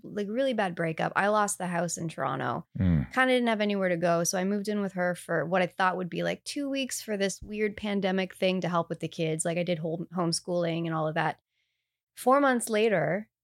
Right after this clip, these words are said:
Speaker 1: I was still homeschooling, and, um, luckily they got a sitter eventually, but I'm still living there. I bought a house. It's being demoed right now.
Speaker 2: Okay, so you're not gonna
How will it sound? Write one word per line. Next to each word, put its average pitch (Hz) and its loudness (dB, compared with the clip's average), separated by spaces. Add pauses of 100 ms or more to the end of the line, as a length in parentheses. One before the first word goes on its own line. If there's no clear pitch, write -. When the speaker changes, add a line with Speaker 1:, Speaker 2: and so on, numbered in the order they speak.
(380)
Speaker 1:
I 190 2
was 185 2
still 196 2
homeschooling, 170 0 (240)
and, 160 0
um, 160 -2
luckily 208 0
they 175 0
got 160 -2
a 151 -4
sitter 175 -4
eventually, 160 -4
but 160 -6 (540)
I'm 185 -4
still 247 4
living 220 4
there. 185 4
I 156 4
bought 180 4
a 208 2
house. 196 0
It's 180 -6
being 185 2
demoed 175 0
right 180 -2
now. 170 -4
Speaker 2:
Okay, 143 6
so 127 4
you're 120 4
not 127 4
gonna 90 4